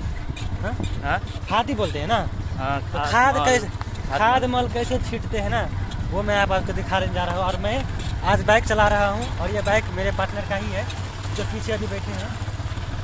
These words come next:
Speaker 1: और मैं धीरे धीरे चला रहा हूँ क्योंकि ये bike बिगड़ा हुआ है, अगर pickup दूंगा तो ये यहीं बंद हो जाएगा।
Speaker 2: तो अभी हम लोग निकल चुके हैं घर से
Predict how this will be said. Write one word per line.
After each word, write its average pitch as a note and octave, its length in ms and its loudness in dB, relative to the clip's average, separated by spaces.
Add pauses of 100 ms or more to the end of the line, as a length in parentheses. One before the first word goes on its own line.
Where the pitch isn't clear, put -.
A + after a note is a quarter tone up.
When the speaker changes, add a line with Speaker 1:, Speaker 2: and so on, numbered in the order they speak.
(320)
Speaker 1:
और G3+ 160 -2
मैं A#3 200 -2
धीरे A3 220 0
धीरे A#3 240 0
चला A3 220 4
रहा G#3+ 220 4
हूँ A3 200 2
क्योंकि A3+ 240 -2
ये A3+ 80 0
bike G#3 320 4
बिगड़ा G#3 240 2
हुआ G3 160 2
है, F#3+ 60 2
अगर G3 160 2
pickup F#3 220 2
दूंगा G3 260 0
तो F#3+ 100 2
ये G3 100 2
यहीं F#3+ 500 0
बंद F3+ 160 0
हो D#3 80 0
जाएगा। - 840 -4
Speaker 2:
तो F3+ 80 4
अभी G3 160 4
हम G3+ 180 4
लोग G#3+ 180 2
निकल A3 300 2
चुके G3+ 160 0
हैं G3 120 2
घर E3 160 0
से F3+ 220 -2